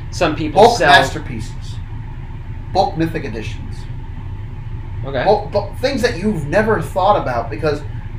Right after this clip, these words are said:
Speaker 2: the
Speaker 1: Okay.
Speaker 2: more times they print some of these types of cards,
Speaker 1: Yeah, the
Speaker 2: you know, the more, the more likely it is to eventually become a bulk type.
Speaker 1: Yeah.
Speaker 2: You know, like, we all remember there was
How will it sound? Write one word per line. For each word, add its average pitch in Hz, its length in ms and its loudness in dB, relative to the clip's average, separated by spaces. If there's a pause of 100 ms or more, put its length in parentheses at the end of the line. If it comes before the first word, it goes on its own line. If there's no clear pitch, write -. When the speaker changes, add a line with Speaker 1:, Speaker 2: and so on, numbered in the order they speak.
Speaker 2:
the 143 80 -4
Speaker 1:
Okay. 147 140 0
Speaker 2:
more 196 180 2
times 185 340 -4
they 139 140 -4
print 160 320 -4
some 160 180 -4
of 151 60 -4
these 147 180 -4
types 151 300 -2
of 123 180 -6
cards, 180 460 -6 (340)
Speaker 1:
Yeah, 135 340 4
the 131 100 0
Speaker 2:
you 151 80 0
know, 165 200 2
the 165 100 4
more, 175 500 2
the 160 80 -2
more 170 200 -2
likely 160 320 2
it 147 60 -2
is 143 160 -4
to 117 180 -6
eventually 139 380 -6
become 131 200 -8
a 123 40 -8
bulk 123 280 -4
type. - 240 -8 (220)
Speaker 1:
Yeah. 110 320 0
Speaker 2:
You 156 80 2
know, 160 280 2 (120)
like, 143 160 -4
we 190 120 0
all 175 100 2
remember 160 200 2
there 147 160 0
was 131 180 -4